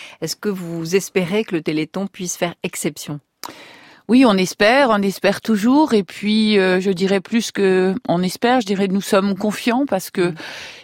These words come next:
Speaker 2: il est clair que on est aujourd'hui dans une période, euh,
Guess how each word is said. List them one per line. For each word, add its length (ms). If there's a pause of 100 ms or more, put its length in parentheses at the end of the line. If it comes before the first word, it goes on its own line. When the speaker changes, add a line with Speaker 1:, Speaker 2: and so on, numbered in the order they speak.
Speaker 2:
il 120
est 80
clair 340
que 600
on 160
est 140
aujourd'hui 460
dans 160
une 200
période, 540
euh, 260